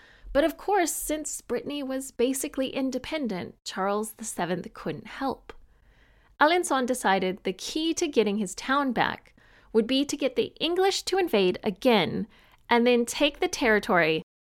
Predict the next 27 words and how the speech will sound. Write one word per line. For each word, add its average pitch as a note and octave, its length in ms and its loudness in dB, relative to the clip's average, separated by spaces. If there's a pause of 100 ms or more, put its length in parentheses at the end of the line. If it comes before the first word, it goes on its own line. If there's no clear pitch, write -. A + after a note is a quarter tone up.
(140)
and A#3+ 260 4
give G#3+ 140 8
it G3 160 2
back F3+ 300 4
to - 160 -4
him. - 260 -10 (760)
Yes, A3+ 760 4 (340)
this E4 200 2
sounds F4+ 280 4
like D4 140 4
a B3+ 60 4
bad F#3+ 260 6
plan F3+ 460 -4 (160)
because G#3+ 420 2
it - 140 2
was, F3+ 720 4 (640)
and A3+ 600 4 (100)
it's G#3+ 220 -2
also E3+ 400 -2
treason. A#3+ 800 -4 (800)
Alençon C4+ 480 4
shared D#3+ 240 -2
this F3 140 -6
idea F3+ 280 -2
with F3 120 -2
the F#3 80 -4
English, F4+ 680 4